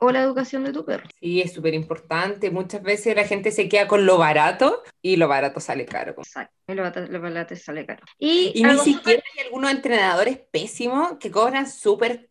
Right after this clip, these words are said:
Speaker 2: caro porque te cobran así como, "Voy por la solución", y no sé, pues están como tres horas y no sé, pero obvio, pues el perro aprendió a no tirar porque ya lleva tres horas ahorcándose con
Speaker 1: Agotado.
Speaker 2: el collar de ahorque y el cansancio.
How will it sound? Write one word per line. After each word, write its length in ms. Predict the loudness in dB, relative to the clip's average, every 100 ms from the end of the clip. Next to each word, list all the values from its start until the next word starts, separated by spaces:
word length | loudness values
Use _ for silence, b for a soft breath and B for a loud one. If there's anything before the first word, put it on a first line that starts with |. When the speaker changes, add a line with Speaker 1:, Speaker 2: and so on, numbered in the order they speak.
| -2
Speaker 2:
caro 320 | 2 2 0
porque 240 | -2 -4
te 200 | -4 -4
cobran 360 | -2 -2 -2 -4
así 220 | -8 -12
como, 360 | -8 -8 -8 -10 B B -6
"Voy 260 | 2 2
por 220 | 2 0
la 100 | 0
solución", 640 | -2 -4 -4 -4 -2 -2 -4
y 80 | -10
no 140 | -10
sé, 160 | -12 -16
pues 100 | -12
están 220 | -12 -8
como 260 | -8 -8
tres 240 | -6 -4 0
horas 380 | 0 0 0 -2
y 100 | -4 -8
no 140 | -8
sé, 320 | -6 -6 -6 B -4
pero 300 | 0 2 0
obvio, 260 | 0 -2
pues 140 | -4 -6
el 60 |
perro 280 | -4 -2 0
aprendió 640 | -2 -2 -8 -6 -6 -4 -2
a 180 | -2 -2
no 180 | -6
tirar 560 | -8 -4 -2 0 -2 -6
porque 320 | -12 -8 -8
ya 240 | -4 -2 -2
lleva 320 | -4 -4 -4
tres 160 | -8 -8
horas 340 | -6 -4 -6 -4
ahorcándose 720 | -6 -6 -4 -2 2 2 2
con 120 | 2
Speaker 1:
Agotado. 160 | 2 2
Speaker 2:
el 40 | 0
collar 120 | -2
de 60 |
ahorque 800 | -4 -4 -4 -6 -8 -4 -2 -4 -4
y 140 | -6
el 140 | -4
cansancio. 920 | -4 -6 -2 0 0 -2 -8 -4 0